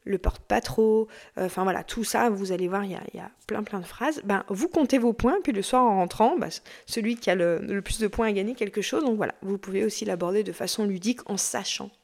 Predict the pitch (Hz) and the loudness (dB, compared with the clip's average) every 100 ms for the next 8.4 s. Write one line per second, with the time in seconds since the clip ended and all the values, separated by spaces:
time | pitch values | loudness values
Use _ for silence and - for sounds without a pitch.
0 | - 214 - 196 175 175 - - - - | -8 -8 -4 -4 -4 -6 -12 -18 -20 -8
1 | - 214 190 180 160 170 160 160 - - | 4 4 4 2 0 -2 -4 -6 -6 -10
2 | 151 170 - - - - 185 _ _ _ | -12 -14 -14 -16 -16 -18 -20 _ _ _
3 | _ _ _ _ _ _ _ 220 - 226 | _ _ _ _ _ _ _ -4 -2 0
4 | 220 208 208 196 247 226 202 196 185 196 | 4 4 2 0 2 0 0 2 2 2
5 | 214 247 202 214 - 202 - 202 202 214 | 2 4 2 2 0 -2 -2 -2 0 0
6 | 190 185 180 202 - 180 - 196 220 202 | 0 -2 -4 -6 -6 -8 -2 0 0 0
7 | 170 165 196 196 202 208 180 170 - 214 | -2 -2 0 2 0 0 -4 -4 -6 -4
8 | 190 170 - 180 | -4 -4 -2 0